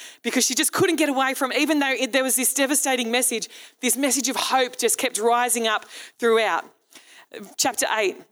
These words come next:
it says, "The Lord told me, 'Take a large tablet.'" You're gonna see why it needed to be large in just a moment, "'and inscribe these words on it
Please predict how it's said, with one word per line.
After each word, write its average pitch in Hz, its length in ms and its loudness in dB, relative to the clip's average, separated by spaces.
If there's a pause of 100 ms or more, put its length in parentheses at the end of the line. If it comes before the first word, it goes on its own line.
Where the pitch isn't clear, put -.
(140)
it 214 100 -2
says, 254 140 2
"The 262 100 2
Lord 277 220 0
told 262 200 0
me, 226 80 -2
'Take - 280 -2
a 247 40 0
large 240 480 0
tablet.'" 226 460 0 (140)
You're 202 100 -8
gonna 226 720 -2
see 233 260 2
why 220 140 2
it 190 80 -6
needed 214 220 2
to 240 100 0
be 220 100 2
large 196 260 2
in 196 80 -2
just 196 200 0
a - 20 -4
moment, 185 380 -2 (260)
"'and 214 80 0
inscribe 247 560 2
these 240 240 2
words 226 300 4
on 220 180 2
it 214 160 0